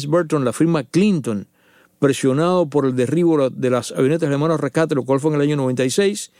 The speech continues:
sucesivamente hasta Trump, ese, ese capítulo nunca había sido activado y Trump también lo activó. Estas son las cosas que, como te cuento, han venido pasando con esta administración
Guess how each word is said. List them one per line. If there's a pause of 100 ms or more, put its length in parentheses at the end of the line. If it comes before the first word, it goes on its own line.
(220)
sucesivamente
hasta
Trump, (580)
ese, (320)
ese
capítulo
nunca
había
sido
activado
y
Trump
también
lo
activó. (460)
Estas
son
las
cosas
que,
como
te
cuento,
han
venido
pasando
con
esta
administración